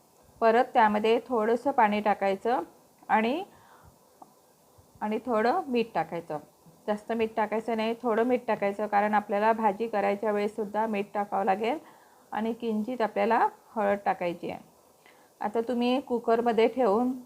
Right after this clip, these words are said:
अ, मध्यम आचेवर दोन शिट्ट्या करून घेऊ शकता,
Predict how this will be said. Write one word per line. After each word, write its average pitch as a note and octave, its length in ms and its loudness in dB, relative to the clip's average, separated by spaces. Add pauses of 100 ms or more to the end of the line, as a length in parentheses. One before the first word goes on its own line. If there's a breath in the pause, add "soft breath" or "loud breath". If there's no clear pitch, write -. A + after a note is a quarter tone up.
(180)
अ, G3+ 300 4
मध्यम G#3 380 2
आचेवर A3+ 320 4
दोन A3+ 260 2
शिट्ट्या A3+ 340 -2
करून A3+ 300 0
घेऊ B3+ 140 2
शकता, A3+ 500 0